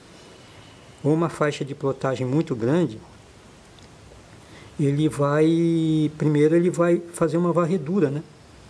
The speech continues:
Então ele, ele, como ele vai pixel por pixel, né,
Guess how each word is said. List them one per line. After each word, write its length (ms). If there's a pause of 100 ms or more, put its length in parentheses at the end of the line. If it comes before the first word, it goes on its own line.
(200)
Então 300
ele, 1040 (960)
ele, 280 (120)
como 200
ele 80
vai 200
pixel 420
por 180
pixel, 540 (420)
né, 120